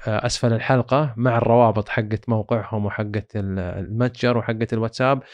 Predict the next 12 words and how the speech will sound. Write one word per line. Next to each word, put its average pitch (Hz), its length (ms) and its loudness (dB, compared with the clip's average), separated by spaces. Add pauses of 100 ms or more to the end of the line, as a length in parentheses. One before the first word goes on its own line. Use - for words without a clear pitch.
(200)
في 139 100 2
كود 143 400 4
البيز، 127 500 6
إي 127 340 4
إل، 143 280 6
<clears throat> - 60 -4
إي 143 640 8
إل 156 220 8
بي 131 280 2
إي 131 320 4
آي 113 80 2
زد، 131 300 0